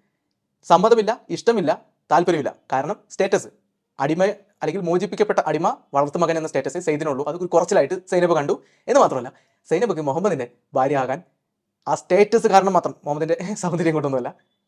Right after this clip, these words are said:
സ്റ്റാറ്റസ് കാരണം മാത്രം അങ്ങനെ ഒരു ആഗ്രഹം ഉണ്ടായിരുന്നു. അതിന്റെ കുടിലമായിട്ടുള്ള ചില പണികൾ സൈനബ ഒപ്പിക്കുന്ന ചരിത്രമാണ് ഇനി പറയാൻ പോകുന്നത്. ഈ ഒരു വിഷയം, വിവാഹം കഴിഞ്ഞതിന് ശേഷം ഒരു ദിവസം സെയ്ദിന്റെ വീട്ടിലേക്ക് മുഹമ്മദ്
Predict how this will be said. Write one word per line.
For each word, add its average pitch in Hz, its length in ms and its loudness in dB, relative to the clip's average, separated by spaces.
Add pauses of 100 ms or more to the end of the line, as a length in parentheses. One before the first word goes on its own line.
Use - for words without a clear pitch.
(400)
സ്റ്റാറ്റസ് 208 400 0
കാരണം 147 300 2
മാത്രം 143 340 -2
അങ്ങനെ 139 160 -8
ഒരു 151 60 -2
ആഗ്രഹം 143 280 -4
ഉണ്ടായിരുന്നു. 139 420 -6 (200)
അതിന്റെ 170 340 -2 (260)
കുടിലമായിട്ടുള്ള 165 920 0 (260)
ചില 156 140 -4
പണികൾ 147 480 0
സൈനബ 147 320 -2
ഒപ്പിക്കുന്ന 139 460 -4 (160)
ചരിത്രമാണ് 127 360 -4
ഇനി 147 80 -6
പറയാൻ 143 200 4
പോകുന്നത്. 104 220 -12 (1800)
ഈ 262 140 2 (420)
ഒരു 180 100 2
വിഷയം, 160 360 2
വിവാഹം 151 380 6 (180)
കഴിഞ്ഞതിന് 156 360 0
ശേഷം 143 460 -8
ഒരു 226 160 4
ദിവസം 123 320 -2 (400)
സെയ്ദിന്റെ 202 400 0
വീട്ടിലേക്ക് 127 400 -6 (280)
മുഹമ്മദ് 165 360 0